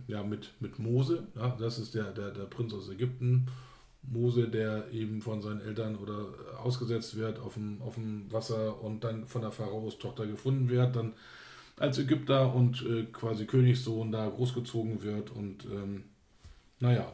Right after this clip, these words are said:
halt, äh, auch so ein, ja, so ein Prinzenleben eigentlich führt. Dann, dann aber feststellt, wo seine Wurzeln sind und sich dazu, äh, versucht zu bekennen,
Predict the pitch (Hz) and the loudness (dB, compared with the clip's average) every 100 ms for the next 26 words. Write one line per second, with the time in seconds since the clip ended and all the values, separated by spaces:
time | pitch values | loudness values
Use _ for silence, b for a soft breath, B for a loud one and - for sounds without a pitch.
0 | - 110 113 - 113 113 110 117 117 - | -6 -4 -2 -4 -8 -6 -4 -2 -2 -4
1 | - - 123 127 131 135 175 156 123 104 | -12 -12 -2 4 4 4 2 2 4 2
2 | 95 - - - - - - - B B | 2 -6 -12 -14 -12 -12 -14 -20 B B
3 | B B B 131 131 131 123 123 123 120 | B B B 2 6 6 4 6 6 6
4 | 117 147 131 - 123 117 117 117 110 113 | 2 0 0 4 4 6 2 2 2 2
5 | 139 - 135 123 127 123 123 110 110 107 | 2 2 2 6 8 8 6 0 -4 -4
6 | 110 107 117 113 101 - 104 104 104 104 | -2 -2 -2 0 -2 -4 -4 -4 -6 -6
7 | 107 - - 98 98 123 120 | -8 -8 -8 -8 0 2 2